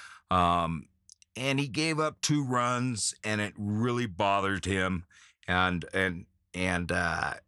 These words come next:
he kinda, uh, i-, implied that, uh,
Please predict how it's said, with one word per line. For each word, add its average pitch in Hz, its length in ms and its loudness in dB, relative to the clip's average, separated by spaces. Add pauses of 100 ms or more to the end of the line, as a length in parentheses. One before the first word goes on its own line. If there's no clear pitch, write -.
(520)
he 110 260 -8
kinda, 139 600 0 (1080)
uh, 85 320 0 (100)
i-, 82 80 -10 (120)
implied 101 600 2
that, 92 360 -2
uh, 80 360 0